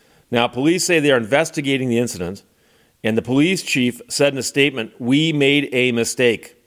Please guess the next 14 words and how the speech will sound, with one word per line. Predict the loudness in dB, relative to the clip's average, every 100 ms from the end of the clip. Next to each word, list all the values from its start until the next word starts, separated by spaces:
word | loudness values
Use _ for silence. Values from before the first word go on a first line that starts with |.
| _ _ _ _ _
Our | -4 -2
department | 0 2 2 0 -4
will |
not | -2 -4 -2
hide | 0 0
from | -2
its | -10 -8
mistakes. | -6 -2 -2 -2
Instead, | -10 -2 0
we | 2 2
will | 4
learn | 2 2 -2
from | -4
them." | -4 -6 -12